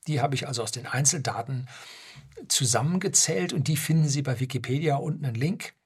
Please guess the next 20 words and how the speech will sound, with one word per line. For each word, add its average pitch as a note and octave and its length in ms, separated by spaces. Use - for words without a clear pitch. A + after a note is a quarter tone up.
Und C#3 300
die C#3+ 80
spiegeln C3+ 320
die A2+ 120
Daten G#2 280
von A2 140
der G2 80
U F#2+ 100
N, E2 320
ne? B2 320
Also A2+ 160
ist A#2 200
nicht - 300
jetzt A#2 140
irgendwie G#2+ 300
großes G#2+ 340
Hexenwerk, B2+ 560
das A2+ 140
sind A#2 200
die A2 200